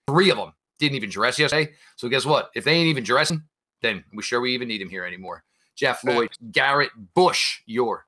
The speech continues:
Speaker 1: latest Locked On Browns. If you haven't tried Built Bar Puffs yet, you are depriving yourself of one of life's greatest joys.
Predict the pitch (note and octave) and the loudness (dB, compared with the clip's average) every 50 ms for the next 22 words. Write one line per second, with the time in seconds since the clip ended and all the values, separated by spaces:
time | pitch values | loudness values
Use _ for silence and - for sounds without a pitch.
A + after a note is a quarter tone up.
0 | _ _ - G#2 G#2 F#2+ D2+ C#2 - - - _ _ - - D2+ - - - E2 | _ _ -12 -10 -10 -10 -10 -12 -16 -20 -20 _ _ -12 -10 -10 -10 -10 -10 -10
1 | E2 E2 - D#2+ D2+ C2+ G#1+ - - - - _ _ _ _ _ _ _ _ _ | -10 -10 -10 -10 -10 -12 -12 -14 -18 -20 -20 _ _ _ _ _ _ _ _ _
2 | _ - D#3+ D#3 F3+ F#3 C3+ D3 A3 B3+ C#4 B3+ - - G3+ F#3 F3 D#3+ A2+ D3 | _ -8 -8 -6 -4 0 2 2 2 2 2 -2 0 2 4 4 4 4 2 0
3 | D3 D3 D3 D3 - - - A2+ G#2+ - - G#2+ G2+ G#2 - - D3 D3+ F3+ F#3+ | -2 0 0 -2 -2 0 -2 -4 -4 -4 -4 -4 -4 -4 -6 -6 -4 0 2 2
4 | F#3 F#3 - G3 F3+ F3+ F#3 F#3 E3 - - E3 D3+ D#3 D3 - - - D#3 E3+ | 2 2 0 0 -2 -2 -2 -4 -8 -6 -4 -2 0 0 0 0 0 2 2 4
5 | E3 D#3+ D3 D3+ F#3+ G3 F#3+ D3+ F3 F3 E3+ - - C3+ C3 B2+ - - G#2+ G2 | 4 2 2 0 0 0 0 0 0 -2 -2 -2 -4 -4 -4 -4 -6 -8 -12 -12
6 | D#2+ D#2 - - | -12 -14 -16 -16